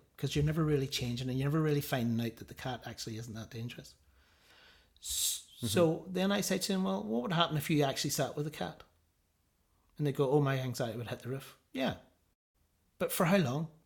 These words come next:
Speaker 1: I mean, can you stay anxious that long? No, 'cause you physically can't stay anxious. And the longer you stay with the cat, the, the feeling of anxiety will reduce, and then, uh, and therefore your, your thoughts will also ease about the cat,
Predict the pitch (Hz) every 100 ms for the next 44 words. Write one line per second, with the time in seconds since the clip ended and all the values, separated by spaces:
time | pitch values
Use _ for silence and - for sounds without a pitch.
0 | _ _ _ _ _ _ _ _ - 170
1 | 170 165 - 160 147 180 160 143 160 190
2 | - 156 160 160 202 - _ _ 175 196
3 | 196 139 151 147 147 151 135 113 113 -
4 | 113 110 127 - - - - - - -
5 | - - - 165 160 160 190 214 185 165
6 | 151 135 131 131 120 117 - - - -
7 | 165 151 147 147 - 190 208 175 135 127
8 | 127 123 117 120 117 117 123 - - -
9 | 147 151 160 156 156 151 160 156 180 180
10 | 170 151 151 147 156 147 - 160 185 -
11 | - 151 131 147 - 175 160 175 160 -
12 | - - 139 151 - - 143 -